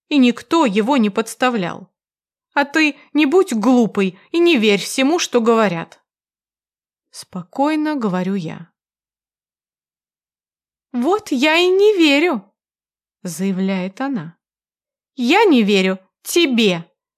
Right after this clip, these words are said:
Я не верю, что папа мог делать такие вещи». «То есть ты не веришь мне, а веришь отцу? Хорошо.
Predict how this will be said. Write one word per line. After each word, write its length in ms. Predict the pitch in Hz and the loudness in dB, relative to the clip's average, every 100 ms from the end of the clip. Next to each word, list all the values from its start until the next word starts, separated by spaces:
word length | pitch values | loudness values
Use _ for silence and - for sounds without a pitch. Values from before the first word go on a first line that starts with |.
| _ _ | _ _
Я 180 | 247 247 | 0 2
не 160 | 262 | 4
верю, 280 | 254 247 196 | 2 2 0
что 220 | 196 - | -2 -4
папа 320 | 240 381 403 233 | -2 0 2 2
мог 240 | 220 214 | 2 0
делать 320 | 220 359 - | 0 0 0
такие 380 | 240 233 330 311 | -2 0 2 4
вещи». 480 | 214 185 - - 190 _ _ _ _ _ _ _ _ _ _ _ _ _ _ _ _ _ _ _ _ _ _ _ _ _ | 2 0 -2 -8 -14 _ _ _ _ _ _ _ _ _ _ _ _ _ _ _ _ _ _ _ _ _ _ _ _ _
«То 260 | 208 180 175 | -6 -4 -4
есть 460 | 208 285 - - _ _ _ _ | -6 -8 -14 -20 _ _ _ _
ты 160 | 277 302 | 0 2
не 180 | 294 | 2
веришь 480 | 226 226 208 196 - - | 2 2 0 -4 -8 -4
мне, 560 | 208 208 196 196 294 339 _ | 0 2 2 0 -2 -8 _
а 120 | 349 | -4
веришь 420 | 254 240 254 254 | 0 2 0 -2
отцу? 580 | 294 285 - - 175 175 _ _ _ _ _ | -6 -8 -14 -16 -16 -18 _ _ _ _ _
Хорошо. 640 | _ - 226 - - 208 - | _ -10 -8 -8 -10 -12 -14